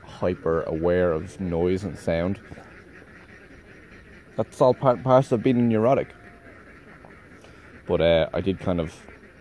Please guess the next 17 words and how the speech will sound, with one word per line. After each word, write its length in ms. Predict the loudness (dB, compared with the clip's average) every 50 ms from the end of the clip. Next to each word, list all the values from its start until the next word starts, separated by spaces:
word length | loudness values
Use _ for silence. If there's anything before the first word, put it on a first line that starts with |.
| -20 -20 -20 -20 -20 -20 -20 -20 -20 -20 -16 -10 -4
I 40 | 0
was 200 | 0 0 0 -2
startled 680 | -8 -8 -2 0 2 2 2 2 0 -2 -4 -6 -10 -20 -20 -20 -20 -14 -8
when, 160 | -4 -2 -2
uh, 180 | -2 -2 -2 -2 -2
there 100 | -2 -4
was 120 | -4 -4
a 40 | -4
big 240 | -4 -4 -4 -2 0
roar 280 | 2 4 4 2 2 -2 -6 -20 -20 -20 -20 -20 -20 -20 -20 -20 -20 -20 -16 -10 -8
at 60 | -6
about, 380 | -2 -2 -2 -2 -2 -4 -6 -6 -6
I 40 |
would 180 | -4 -4 -4 -4
guess, 340 | -4 -4 -4 -4 -6 -14 -20 -16 -8
half 240 | -4 -2 -2 -2 -2
twelve 360 | -4 -2 0 0 0 0 -2